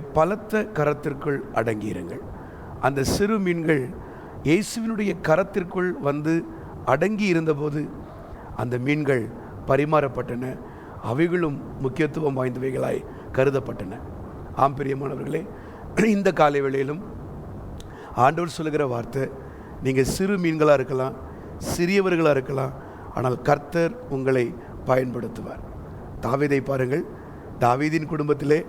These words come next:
பெரிய பெரிய அப்பங்கள் எல்லாம் உண்டு. தாவீதினுடைய மற்ற ஏழு சகோதரர்கள் பெரிய அப்பங்கள் தான். அவர்களுக்காக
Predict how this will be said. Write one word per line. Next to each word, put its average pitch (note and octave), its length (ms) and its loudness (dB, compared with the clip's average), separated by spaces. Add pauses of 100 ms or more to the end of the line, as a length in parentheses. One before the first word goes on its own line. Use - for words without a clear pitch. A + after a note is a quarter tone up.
(400)
பெரிய C#3 300 2
பெரிய D#3+ 280 4
அப்பங்கள் D#3 400 2
எல்லாம் D3+ 200 2
உண்டு. C3 240 -2 (640)
தாவீதினுடைய D3+ 640 2 (1000)
மற்ற E3 420 4 (220)
ஏழு F3+ 360 6
சகோதரர்கள் D#3 760 2 (540)
பெரிய F#3 500 4
அப்பங்கள் C#3+ 520 2
தான். B2+ 140 0 (640)
அவர்களுக்காக D3+ 800 4